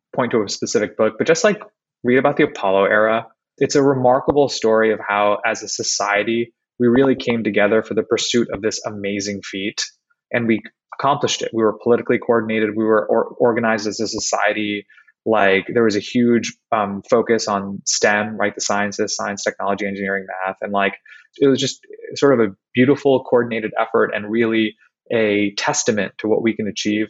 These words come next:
as a society when we're all, like, you know, when we're all looking after the same goal. And I just think that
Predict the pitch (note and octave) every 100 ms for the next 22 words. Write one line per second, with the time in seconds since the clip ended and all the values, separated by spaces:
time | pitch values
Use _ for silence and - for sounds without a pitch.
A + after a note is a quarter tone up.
0 | - G2+ G2 G#2 - G2 G2 G#2+ - A2
1 | G2+ F#2+ F#2+ F#2+ F#2 F#2+ F#2 - - _
2 | - F#2+ F#2 G2+ G2+ G2 G#2 G#2 G2+ -
3 | A2+ G#2+ G#2 F#2+ G2 G#2 F#2+ - F#2+ F#2+
4 | G#2 - - _ - - - A2 G#2+ G#2+
5 | A2 A#2+ A2 G#2+ G2+